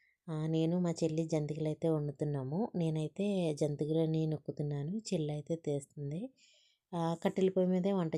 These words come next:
చేసుకుంటున్నామండి. గ్యాస్ వేస్ట్ అయిపోతుంది అనేసి పిండి వంటలు అయితే ఖచ్చితంగా కట్టెల పొయ్యి మీదే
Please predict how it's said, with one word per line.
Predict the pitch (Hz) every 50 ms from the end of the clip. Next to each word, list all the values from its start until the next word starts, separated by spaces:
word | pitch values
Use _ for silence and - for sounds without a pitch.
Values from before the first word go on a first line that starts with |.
| 151 165
చేసుకుంటున్నామండి. | 160 - - - 156 156 156 156 151 147 151 156 175
గ్యాస్ | 180 170 170 160 160 165 - - 180
వేస్ట్ | 165 160 156 160 - - -
అయిపోతుంది | 165 160 - 160 156 - 156 147 151
అనేసి | 151 156 151 147 - -
పిండి | 214 - - 165 160 160
వంటలు | 156 160 160 156 165 160
అయితే | 160 160 -
ఖచ్చితంగా | 190 - 160 160 - - 156 156 160
కట్టెల | 170 - 160 - - 147 151 151
పొయ్యి | 151 151 151 151
మీదే | 151 147 165